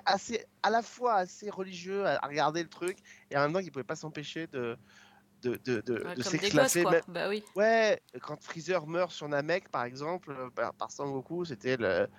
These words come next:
Speaker 1: ou quand,
Speaker 2: Bah
Speaker 1: euh,
Speaker 2: oui.
Speaker 1: Sangohan tue Cell, euh, voilà, c'était des moments importants qui ont marqué, et donc, euh, voilà, le public qui s'enlevait, enfin voilà, je,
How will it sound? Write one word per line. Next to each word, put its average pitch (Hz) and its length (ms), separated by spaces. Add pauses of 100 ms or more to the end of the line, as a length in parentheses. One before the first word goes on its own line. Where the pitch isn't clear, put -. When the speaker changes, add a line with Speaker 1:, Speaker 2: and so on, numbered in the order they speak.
(560)
Speaker 1:
ou 131 100
quand, 147 160
Speaker 2:
Bah 147 100
Speaker 1:
euh, 139 60
Speaker 2:
oui. 131 40
Speaker 1:
Sangohan 151 460
tue - 200
Cell, 180 420
euh, 135 180
voilà, 127 300
c'était - 220
des 131 100
moments 147 320
importants 165 420
qui 165 140
ont 135 40
marqué, 165 480 (360)
et 113 100
donc, 143 280
euh, 127 40
voilà, 120 180
le 101 120
public - 280
qui - 120
s'enlevait, 131 500
enfin 135 160
voilà, 95 240
je, 107 160